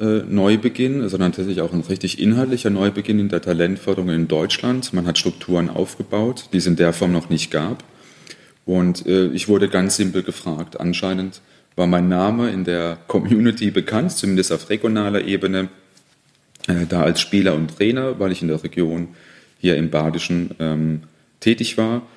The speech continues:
Und so ging das dann Step by Step immer weiter. Zweitausendsieben war für mich der Punkt,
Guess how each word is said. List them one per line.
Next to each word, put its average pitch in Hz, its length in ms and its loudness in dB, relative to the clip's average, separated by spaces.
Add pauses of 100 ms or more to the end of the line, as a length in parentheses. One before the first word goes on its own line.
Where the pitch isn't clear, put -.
(500)
Und 101 220 2
so 107 220 4
ging 107 200 2
das 98 140 -6
dann 98 160 0
Step - 260 -2
by 90 100 0
Step 85 300 -4
immer 82 240 -2
weiter. 80 400 -4 (640)
Zweitausendsieben 101 960 2
war 101 160 2
für 98 140 -2
mich 98 240 0
der 90 80 2
Punkt, 107 500 -2